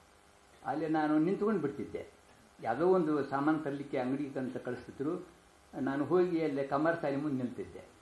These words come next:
ಯಾಕಂದ್ರೆ ಅದು ನನಗೆ ಭಾಳ ಆಶ್ಚರ್ಯದ ಒಂದು ಇದಾಗಿರ್ತಿತ್ತು. ಅದು ಮುಂದೆ ನನ್ನ ಭಾವಜೀವಿಯಲ್ಲಿ ಬರೆದಿದ್ದೆ ಆ ಚಿತ್ರಗಳೆಲ್ಲ. "ಕಮ್ಮಾರ ಮಾನಪ್ಪ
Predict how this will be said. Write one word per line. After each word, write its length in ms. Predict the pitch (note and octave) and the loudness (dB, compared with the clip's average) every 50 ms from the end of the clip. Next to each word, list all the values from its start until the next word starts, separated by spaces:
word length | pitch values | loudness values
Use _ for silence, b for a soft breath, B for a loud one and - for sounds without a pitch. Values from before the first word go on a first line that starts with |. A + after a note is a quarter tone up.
| _ _ _ - - - - | _ _ _ -20 -20 -14 -10
ಯಾಕಂದ್ರೆ 280 | - E3 - G#3+ A3 F3+ | -8 -4 -2 0 2 2
ಅದು 240 | C3 C#3+ G3 A3+ G#3+ | 2 2 2 2 2
ನನಗೆ 320 | D#3+ C#3+ D#3+ - G2 - | 0 0 0 0 -2 -2
ಭಾಳ 140 | B2+ C3+ D#3 | -2 -2 -2
ಆಶ್ಚರ್ಯದ 460 | D#3+ C3+ B2 B2+ - - F3 F3 E3 E3 | -2 -4 -4 -6 -6 -6 -4 -4 -2 -2
ಒಂದು 420 | D3+ C#3+ C3+ B2+ B2 A#2 G#2+ G#2 | -2 -2 -2 -4 -4 -4 -6 -6
ಇದಾಗಿರ್ತಿತ್ತು. 760 | G2 G#2+ - B2 A#2+ A2 F#2+ - F#2+ E2+ - - F2+ - - - - - - - - - - _ _ _ - - - - - _ - | -8 -10 -10 -8 -6 -8 -6 -8 -12 -16 -18 -20 -20 -20 -20 -20 -20 -20 -20 -20 -20 -20 -20 _ _ _ -20 -20 -20 -20 -20 _ -16
ಅದು 220 | F#2+ G2 F2+ F2+ G#2+ | -16 -14 -12 -8 -6
ಮುಂದೆ 200 | A#2 B2+ B2 A#2 | -4 -2 -2 -2
ನನ್ನ 220 | G#2+ G#2 F#2+ F#2+ F#2+ F2+ | -4 -4 -4 -6 -8 -8
ಭಾವಜೀವಿಯಲ್ಲಿ 720 | F2 G2 A#2 A2+ A2+ G#2+ A2+ G#2+ F#2 G2+ G2 F#2 G2 G2+ - | -4 -2 -2 -2 -2 -4 -6 -6 -6 -8 -8 -8 -8 -10 -10
ಬರೆದಿದ್ದೆ 380 | F#2 F2+ F#2+ G2 F#2 - - | -12 -14 -14 -16 -16 -14 -12
ಆ 240 | F2+ E2+ E2+ F2 F2 | -12 -12 -12 -12 -12
ಚಿತ್ರಗಳೆಲ್ಲ. 640 | F2 F2 - G#2 G2+ - G2 F#2 F2 E2+ F2+ F2 F2+ E2+ E2+ - - - - - - - | -14 -12 -12 -12 -10 -8 -10 -10 -8 -10 -10 -12 -12 -14 -16 -18 -20 -20 -20 -20 -14 -4
"ಕಮ್ಮಾರ 500 | - A2+ A#2 A2+ A2+ A2+ A2 A2 A2 G#2+ | -2 0 0 0 0 0 0 0 -2 -2
ಮಾನಪ್ಪ 560 | G#2 G#2 G#2+ G2+ G#2 G#2 G2 F#2+ - - - | -4 -4 -6 -6 -6 -6 -8 -10 -12 -10 -8